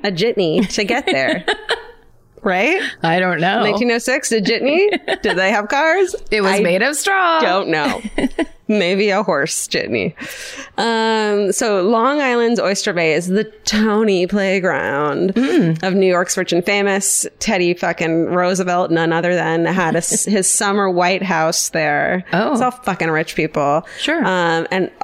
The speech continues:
Speaker 1: uh, everyone freaks the fuck out when, in a span of just one week, six of the eleven people in the home of wealthy banker, also, he's the banker to the Vanderbilts even,
Speaker 2: Ooh.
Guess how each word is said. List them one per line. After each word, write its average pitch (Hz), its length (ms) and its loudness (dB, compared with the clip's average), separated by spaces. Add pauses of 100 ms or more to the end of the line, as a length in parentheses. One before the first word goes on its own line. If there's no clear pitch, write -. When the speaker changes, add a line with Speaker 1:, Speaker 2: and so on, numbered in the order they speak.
(220)
Speaker 1:
uh, - 240 -2
everyone 226 400 0
freaks - 340 -4
the 214 100 -2
fuck 220 260 -2
out 156 420 -2
when, 156 520 0
in 170 160 0
a 170 60 0
span 170 240 -2
of 156 140 -2
just 175 320 -4
one 208 180 2
week, 165 380 0
six - 540 -2
of 196 200 0
the 165 160 0
eleven 170 480 0
people 185 420 -2
in 165 200 2
the 165 80 2
home 165 480 0
of 156 160 -2
wealthy 175 460 0
banker, 160 720 0 (600)
also, 180 260 0
he's 180 160 2
the 175 80 0
banker 175 300 0
to 175 80 0
the 160 100 0
Vanderbilts 165 720 0
even, 139 480 0
Speaker 2:
Ooh. 160 340 2